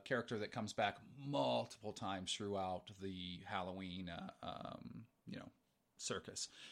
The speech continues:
Uh, <laughs> 'cause it becomes kind of a circus later. And then the best part about it is, is in twenty eighteen, all of it gets rewritten with, uh, um,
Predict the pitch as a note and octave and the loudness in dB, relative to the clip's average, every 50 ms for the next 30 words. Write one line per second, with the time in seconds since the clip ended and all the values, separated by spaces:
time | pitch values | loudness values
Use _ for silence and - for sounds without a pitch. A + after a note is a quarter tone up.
0 | - - B2 C3 C3+ C3 B2+ B2+ B2 A#2+ A#2 A2+ A2 A2 G#2 G2 A#2 - - - | -4 2 6 8 10 10 10 12 12 10 10 10 8 8 6 4 2 -2 -8 -6
1 | - - B2+ E3 E3 D3 - - G#3 A3+ G#3+ - - G3 F#3 E3+ - D#3 - - | -2 0 2 2 2 2 6 8 10 10 10 10 10 12 12 12 10 6 6 8
2 | D3 C#3 C#3+ - C3+ - - B2 A#2+ A2+ A2 A2 A#2 A#2+ C3+ C#3 C3+ - - - | 8 8 8 8 6 6 6 6 8 8 8 6 6 6 6 4 4 2 -4 -10
3 | - - - - - - C#3 - D3 C#3 C3 - - C3+ C3 B2 A2+ A#2 A2+ A2 | -14 -14 -16 -12 0 2 6 8 10 10 10 8 8 8 8 8 10 10 8 8
4 | G#2+ G#2 G#2+ G#2+ G#2 F#2+ F#2+ F2+ F#2+ G2 G2+ F2+ - - - A2 G#2+ G2+ G2 F#2+ | 6 6 4 4 4 2 0 -2 -2 -2 -4 -4 -4 -2 0 2 2 4 4 4
5 | F#2 F2+ - - G#2+ G2+ F#2+ F#2+ F#2+ F#2 - - G#2+ A2 G#2 G2+ G#2 F2+ F#2+ G2 | 4 2 0 0 0 0 2 0 0 -2 2 4 6 6 6 6 4 2 0 0
6 | F#2 - - - G#2 F#2+ - - G#2+ G#2+ G2+ G2+ G2+ G2+ - G2+ G2+ G#2 G#2 F#2+ | 0 0 0 -2 -2 0 0 0 0 0 2 2 0 0 0 0 0 0 0 0
7 | F#2+ G2+ F#2 - - - - - - - - - - F#2+ F#2+ - - - - - | 0 0 0 -2 -4 -8 -6 -2 -2 0 0 -2 -2 -2 -2 -2 -2 -4 -4 -4